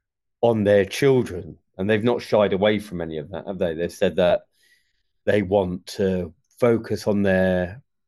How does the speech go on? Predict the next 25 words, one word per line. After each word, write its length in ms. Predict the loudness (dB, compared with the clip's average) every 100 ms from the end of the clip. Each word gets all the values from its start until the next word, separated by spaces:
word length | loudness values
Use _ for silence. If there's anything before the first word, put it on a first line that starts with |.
| _ _
family 640 | -2 0 0 -2 -6 -10 -14 _ -4
and 120 | -2
the 40 |
relationships 640 | 0 0 0 -4 -6 -6 -6
with 120 | -4
their 120 | -4
children 340 | -4 -6 -6 -8
to 100 | -8
give 220 | -8 -4
them 160 | -2 -2
a, 40 |
be-, 300 | -2 -2 -4 -10
a 60 | -4
better 260 | 0 2
understanding 580 | 0 -2 -2 -2 0 -2
of 100 | -2
the 80 | -2
world 420 | 2 4 4 2
and, 240 | -2 -4 -10 _ -20 -20 -8
and 120 | -4
hopefully 380 | 0 -2 -2 -2
give 180 | -2 -2
them 140 | -2 -2 -4 _
a, 40 |
a, 40 | -10